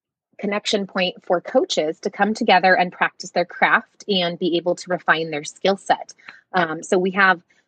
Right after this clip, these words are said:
coaches, administrators, and educators from across the nation, and many here in our neck of the woods in Colorado throughout various districts joining us to come together and practice coaching and be able to,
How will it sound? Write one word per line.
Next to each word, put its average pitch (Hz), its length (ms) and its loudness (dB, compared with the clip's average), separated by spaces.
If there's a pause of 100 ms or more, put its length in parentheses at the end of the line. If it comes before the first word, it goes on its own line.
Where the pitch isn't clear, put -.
(100)
coaches, 226 540 4
administrators, 190 720 -2
and 175 100 -6
educators 180 600 -2
from 165 340 -2
across 175 420 2
the - 100 -10
nation, 226 460 -2
and 180 360 0
many 175 240 2
here 175 200 0
in 165 120 2
our 160 100 4
neck 165 180 -4
of 170 60 -10
the 165 80 2
woods 165 240 0
in 165 120 -12
Colorado 156 540 0 (120)
throughout 170 320 4 (240)
various 165 340 2
districts - 480 -2
joining 196 360 0
us 220 220 0
to 175 320 0 (380)
come 226 160 2
together 240 380 4
and 196 220 0
practice 196 460 -2
coaching 135 540 -2
and 165 160 -8
be 170 220 0
able 180 240 0
to, 180 400 -2